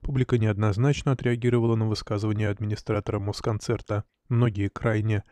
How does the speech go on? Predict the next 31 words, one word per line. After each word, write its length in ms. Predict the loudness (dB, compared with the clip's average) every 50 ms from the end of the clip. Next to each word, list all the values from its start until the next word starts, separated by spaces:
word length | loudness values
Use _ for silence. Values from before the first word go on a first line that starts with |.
| _ _
осудили 580 | -14 -12 -4 0 0 0 2 2 2 2 4 2
её 280 | 2 2 2 0 0
за 220 | 0 0 0 0 0
эти 240 | 0 -2 -2 -4 -6
слова, 480 | -6 -4 -4 -2 0 0 2 2 2
а 20 | 4
журналистов 640 | 2 2 0 0 0 0 0 0 -2 -4 -6 -2
за 140 | 0 0 -2
публикацию 600 | -2 -2 -2 -2 -2 0 0 -2 -2 -2 -4 -2
подобной 380 | -2 0 2 2 2 2 0 0
информации. 680 | 0 0 0 0 0 -2 -4 -6 -8 -10 -12 -12 -14 -16 -20 _ _
«Как 220 | 2 2 4 6 6
у 20 |
вас 180 | 6 6 4 4
тут 160 | 0 0 2
грязно, 520 | 4 6 6 6 6 4 2 0 -2 0
как 240 | 0 0 0 0 0
услышу 420 | -2 -2 0 -2 -2 -2 0 0 0
эту 220 | 0 0 0 0
Нину, 340 | 0 2 2 4 4 2 0
сердце 420 | 0 -2 -4 -4 -4 -6 -8 -8
бьётся 540 | -4 -2 0 0 0 -2 -6 -8 -6 -4 -2
об 100 | -2 -2
штанину. 680 | -2 0 2 2 2 4 4 2 2 2 0 -2 -4 -4
За 240 | -4 0 0 0 0
такие 340 | 0 -2 -2 0 0 -2 0
слова 360 | 0 0 0 2 4 4 4
будете 400 | 4 2 0 0 -2 -4 -4 0
гореть 320 | 2 2 4 2 2 2
в 60 | 2
аду. 300 | 2 2 2 2 0 0